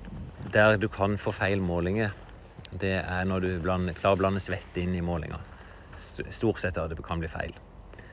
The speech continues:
Eh, så, men det krever litt erfaring å få det til. Eh, jeg har tatt noen tusen stikk på folk, og i starten så var det mye bom, mens nå er det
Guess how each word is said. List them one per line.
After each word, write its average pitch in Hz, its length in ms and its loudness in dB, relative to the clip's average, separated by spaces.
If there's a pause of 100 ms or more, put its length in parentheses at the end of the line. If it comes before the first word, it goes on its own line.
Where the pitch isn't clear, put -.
(1040)
Eh, 87 320 0 (100)
så, - 220 -4
men 110 120 8
det - 80 4
krever 127 200 8
litt 135 140 4
erfaring 107 460 4
å 101 80 2
få 101 160 2
det 95 140 2
til. 104 180 2 (320)
Eh, 92 280 -2 (160)
jeg 98 160 0
har - 80 -
tatt - 260 -6
noen 101 120 0
tusen 90 300 -2
stikk 87 300 -6
på 107 100 0
folk, 85 300 -2
og 87 240 -2
i - 60 -6
starten - 420 -2
så 107 120 -4
var 92 140 4
det 87 80 2
mye 90 140 2
bom, 139 180 6
mens 107 300 2
nå 98 160 2
er 92 40 0
det 95 140 -2